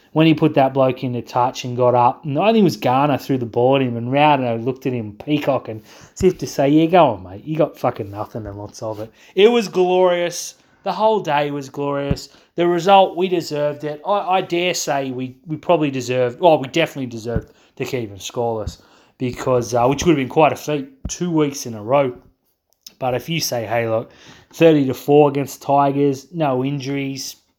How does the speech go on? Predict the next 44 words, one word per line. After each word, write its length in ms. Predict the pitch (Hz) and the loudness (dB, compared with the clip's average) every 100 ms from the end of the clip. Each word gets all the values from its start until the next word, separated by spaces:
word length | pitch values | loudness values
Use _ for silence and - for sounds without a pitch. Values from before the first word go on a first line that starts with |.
| _ _ _ _ - | _ _ _ _ -12
<laughs> 120 | - | -4
I'm 140 | 156 123 | -4 -2
taking 340 | 120 113 107 | -4 -6 -10
it 80 | 117 | -12
every 180 | 107 104 | -10 -8
day 220 | 101 98 | -8 -8
of 60 | 95 | -8
the 60 | |
week. 360 | 95 107 113 - - - _ - _ _ - | -10 -10 -12 -12 -12 -14 _ -20 _ _ 4
Bigger 180 | 233 214 | 4 4
fish 240 | 254 - | 2 0
to 80 | 226 | 0
fry, 320 | 226 240 294 | 4 6 4
as 100 | 247 | 2
we'll 120 | 226 | -2
talk 240 | 208 226 214 | -2 -2 0
about 220 | 214 202 | -2 -2
in 60 | 185 | -4
a 40 | |
minute. 340 | 190 240 262 - | -4 -4 -4 -6
But, 200 | 202 - | -4 -2
uh, 160 | 208 208 | 0 0
in 60 | 208 | -4
terms 320 | 240 254 208 | -4 -2 -2
of 80 | 190 | -2
negatives, 560 | 190 202 185 160 - - - - - | -2 0 0 0 -2 -14 -20 -20 -4
just 100 | 240 | 2
want 120 | 220 | 4
to 20 | |
give 120 | 208 | 4
a 20 | |
special 480 | 185 - 196 - 180 | 4 2 2 2 4
shout 100 | 170 | 6
out 40 | 170 | 6
to 60 | |
that 160 | 165 160 | 4 2
fuckwit 520 | - 170 165 175 156 | 2 0 2 0 -2
that 100 | 156 | -4
ran 240 | 151 156 147 | 0 0 2
on 200 | 156 151 | 0 0
with 100 | 139 | -2
the 80 | |
flare. 540 | 135 - 151 165 180 - _ - | -4 -2 0 2 0 -4 _ -6
Um, 800 | 147 147 147 151 143 139 131 | -2 0 0 0 0 -4 -6